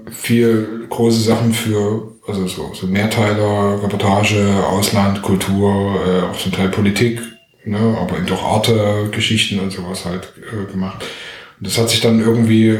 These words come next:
wenn du da ein Jahr lang nicht besonders aktiv bist oder anderthalb Jahre, relativ schnell geht es dann, kannst du es dann auch sein lassen. Und das ist auch ganz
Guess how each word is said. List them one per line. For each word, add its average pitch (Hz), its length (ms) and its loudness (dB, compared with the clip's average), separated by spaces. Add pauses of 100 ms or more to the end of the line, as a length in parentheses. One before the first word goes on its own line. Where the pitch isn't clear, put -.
wenn 101 140 -2
du 98 60 -4
da 104 100 0
ein 101 100 2
Jahr 98 200 2
lang 113 220 4
nicht 110 340 0
besonders 110 340 0
aktiv 117 380 -2
bist 113 380 2
oder 92 220 0
anderthalb 98 420 -2
Jahre, 101 600 2 (340)
relativ 98 340 -2
schnell 92 300 0
geht 92 160 -2
es - 120 -8
dann, 87 300 -2 (500)
kannst 92 180 -6
du - 40 -6
es - 60 -4
dann 80 260 -6
auch 85 260 -14
sein 95 320 -2
lassen. 113 280 2 (320)
Und 110 100 -2
das 113 80 2
ist 156 80 4
auch 151 160 4
ganz 135 280 2